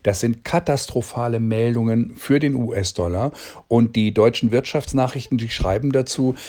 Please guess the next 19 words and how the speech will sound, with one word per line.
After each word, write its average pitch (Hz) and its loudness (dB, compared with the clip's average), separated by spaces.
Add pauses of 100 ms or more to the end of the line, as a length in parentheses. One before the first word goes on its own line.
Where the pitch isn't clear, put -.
(140)
dass 107 0
diese 135 2 (340)
tektonische 175 -2
Verschiebung, 113 -4
so 101 -6
nennt 110 -2
man 98 -4
das 90 -4
schon, 110 -4 (240)
von 104 -2
Russland, 165 0 (240)
China, 127 2 (240)
der 95 0
Türkei 110 -2 (160)
und 165 0
Indien 127 4
auch - -8
angeführt 127 -6
werden. - -16